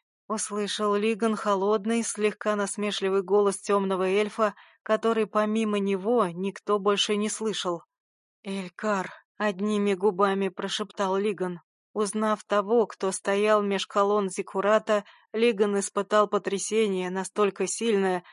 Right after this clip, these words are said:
что его рука, сжимавшая лук, опустилась. «Что с тобой, Лиган?» Ариэла заметила, что с эльфом что-то неладное,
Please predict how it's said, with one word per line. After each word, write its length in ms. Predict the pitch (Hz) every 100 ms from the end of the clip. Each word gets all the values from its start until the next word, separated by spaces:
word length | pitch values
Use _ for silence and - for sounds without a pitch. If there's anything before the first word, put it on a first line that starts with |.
| _
что 360 | - - - 214
его 300 | 208 185 190
рука, 420 | 175 - 220 220
сжимавшая 760 | 196 196 214 202 190 - 196
лук, 300 | 190 220 202 -
опустилась. 840 | 190 190 196 - 208 180 175 - _ _ _ _ -
«Что 260 | - 277
с 60 | -
тобой, 280 | 220 202 208
Лиган?» 360 | 262 214 190 _
Ариэла 420 | - 202 196 196 185
заметила, 580 | 196 202 214 - 220
что 220 | 214 - 208
с 100 | -
эльфом 300 | 220 226 202
что-то 320 | - 208 208
неладное, 580 | 196 208 214 220 233